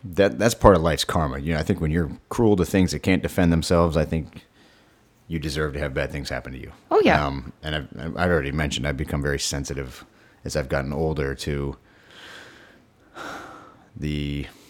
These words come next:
Speaker 1: the dignity of animals. And
Speaker 2: Oh, yeah.
Speaker 1: the, um, yeah.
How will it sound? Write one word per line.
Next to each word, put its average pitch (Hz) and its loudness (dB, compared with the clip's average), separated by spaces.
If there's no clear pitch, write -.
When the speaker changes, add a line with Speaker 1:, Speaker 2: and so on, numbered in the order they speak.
Speaker 1:
the 85 -2
dignity 73 0
of 62 -6
animals. 67 -8
And - -2
Speaker 2:
Oh, - 4
yeah. 330 4
Speaker 1:
the, 71 -4
um, 69 -10
yeah. 73 -8